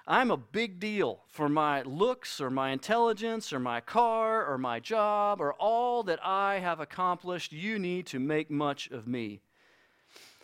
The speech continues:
But you see, what we must understand is that God has given you all these things.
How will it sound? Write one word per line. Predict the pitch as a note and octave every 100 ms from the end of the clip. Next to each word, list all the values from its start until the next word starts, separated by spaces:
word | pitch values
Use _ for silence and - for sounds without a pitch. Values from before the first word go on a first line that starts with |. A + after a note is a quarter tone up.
| _
But | D#3+ -
you | A3+
see, | - A#3 A3
what | G3+ A#3
we | G3
must | F3 G3+ G#3 -
understand | E3+ E3 C#3+ D#3+ C#3+ B2+ A#2 - _ _ _ _ -
is | B2+
that | C#3+
God | C3 D#3 F3
has | C#3+ A#2
given | B2+ A#2
you | A#2 A2+
all | G#2+
these | G#2+ G#2+ -
things. | G#2+ G2 F#2+